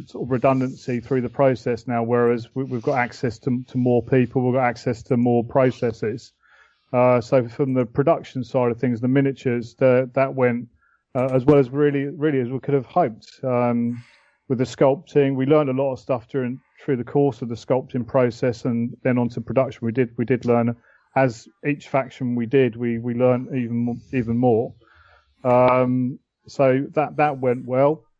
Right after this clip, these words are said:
Um, we decided partway through the year to give something back to backers, although we were giving free models out to people that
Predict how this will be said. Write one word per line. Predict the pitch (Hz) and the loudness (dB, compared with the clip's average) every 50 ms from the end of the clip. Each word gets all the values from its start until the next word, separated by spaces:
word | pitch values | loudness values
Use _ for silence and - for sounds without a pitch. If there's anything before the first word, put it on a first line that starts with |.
| _ | _
Um, | 131 127 127 127 127 127 127 127 127 131 - _ _ _ _ _ _ _ _ _ _ _ _ - | -4 -2 0 2 2 2 0 -2 -4 -8 -10 _ _ _ _ _ _ _ _ _ _ _ _ 0
we | 147 147 143 143 139 135 | 2 4 4 2 0 -2
decided | 127 - 135 - - - 170 156 156 160 156 151 156 147 147 143 143 127 - - _ _ _ _ _ _ _ _ _ _ _ _ _ _ _ _ _ _ _ _ _ _ _ _ _ _ | -4 -10 -14 -14 -2 2 4 4 6 4 4 4 2 2 2 0 0 -4 -8 -16 _ _ _ _ _ _ _ _ _ _ _ _ _ _ _ _ _ _ _ _ _ _ _ _ _ _
partway | - - - 160 160 147 151 - - 143 131 131 131 123 | -12 -4 -2 0 0 0 -2 -2 -2 -2 -2 -2 -4 -6
through | - _ - 147 135 131 127 | -8 _ -4 -2 0 0 0
the | 123 127 | -2 -2
year | 123 127 131 135 131 131 131 | 0 2 4 4 4 4 2
to | 127 - - - 143 135 127 127 127 123 123 123 123 123 - _ _ _ _ _ _ _ _ _ _ _ _ - | 0 -6 -6 -2 0 0 2 2 2 2 0 0 -2 -6 -12 _ _ _ _ _ _ _ _ _ _ _ _ 0
give | 156 143 117 | 2 2 2
something | - 147 131 127 123 | 2 0 0 0 0
back | 117 135 131 123 117 - | 0 -2 -2 -2 -6 -8
to | - 120 | -8 -4
backers, | - 123 123 123 - - 143 123 127 | -2 -2 -2 -2 0 2 2 2 0
although | 131 127 135 135 131 | -2 0 2 2 2
we | 127 127 | 2 0
were | 123 123 123 | -2 -4 -4
giving | - 139 117 120 127 123 | -4 -4 -4 -4 -6 -6
free | - - 139 127 120 | -4 -2 -2 0 2
models | 127 131 123 131 120 113 | 0 0 0 0 -2 -2
out | 127 113 113 113 - | -2 -2 -2 -4 -10
to | - 117 | -16 -8
people | - 127 123 110 117 131 123 | -4 -4 -4 -4 -4 -4 -2
that | 113 123 123 120 | 0 0 0 -2